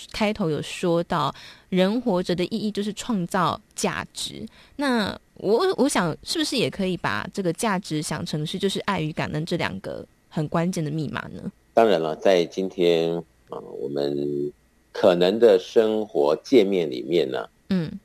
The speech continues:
Speaker 2: 如果你用上了爱与感恩这两项密码，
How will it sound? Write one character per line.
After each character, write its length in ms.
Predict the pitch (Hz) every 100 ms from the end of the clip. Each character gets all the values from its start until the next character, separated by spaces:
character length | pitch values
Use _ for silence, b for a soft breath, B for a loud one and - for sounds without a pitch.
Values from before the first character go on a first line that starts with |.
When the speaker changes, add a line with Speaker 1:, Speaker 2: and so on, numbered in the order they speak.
| -
Speaker 2:
如 140 | 104
果 120 | 104
你 220 | 92 78
用 240 | 92 131 110
上 320 | - 110 87
了 440 | 76 67 60 53 - -
爱 100 | 95
与 140 | 90
感 160 | - 69
恩 100 | 78
这 100 | 82
两 140 | 69
项 160 | 73 82
密 180 | 92
码， 300 | 76 67 57